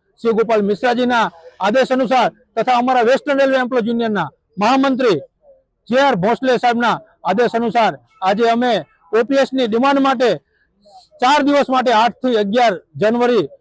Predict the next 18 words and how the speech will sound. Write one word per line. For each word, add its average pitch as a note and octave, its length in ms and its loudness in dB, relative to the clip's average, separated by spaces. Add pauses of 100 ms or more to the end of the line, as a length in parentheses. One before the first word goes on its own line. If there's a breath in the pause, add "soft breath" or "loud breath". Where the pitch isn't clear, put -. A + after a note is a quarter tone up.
(140)
બે F#3 100 0
હજાર A3 160 0
ચોવીસમાં G#3+ 560 -2 (220)
અમે A3 160 -2
અહીંયા G#3+ 420 -2 (100)
રિલે A3 240 0
ફાસ્ટ, G#3+ 340 -2
હંગર G3+ 260 0
ફાસ્ટ, G#3+ 220 -2 (480)
અ, D3+ 100 -14 (180)
ધરણા G#3+ 260 0
દેવાના A3+ 320 0
છીએ. A3+ 280 -2 (680 soft breath)
અમારી A#3+ 400 0 (260)
એક A3+ 180 -2 (120)
જ B3+ 60 -2
માંગ A#3 340 0
છે E3+ 160 0